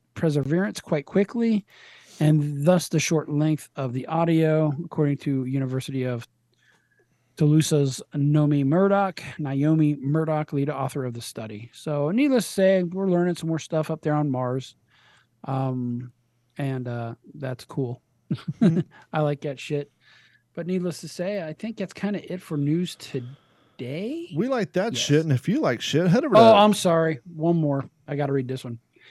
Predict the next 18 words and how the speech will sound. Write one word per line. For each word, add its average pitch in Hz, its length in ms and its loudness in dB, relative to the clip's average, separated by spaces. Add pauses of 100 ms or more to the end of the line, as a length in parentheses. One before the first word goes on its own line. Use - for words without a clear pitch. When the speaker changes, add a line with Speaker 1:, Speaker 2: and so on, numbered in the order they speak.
(300)
Speaker 1:
It's - 140 -8
Germany. 175 600 10 (1200)
It's - 120 -14
not 147 160 2
about 165 200 2
pretzels. 151 640 -2 (240)
Speaker 2:
No. 113 640 -12
Speaker 1:
It's - 160 -20
not 139 200 0
about 135 280 0
German-made 139 500 2
gyros 135 480 2
passing 131 380 -6
off 123 140 -6
as 123 100 -6
Greek. 131 300 -6
Speaker 2:
Mm, 127 500 -12 (240)
yummy. 113 240 -16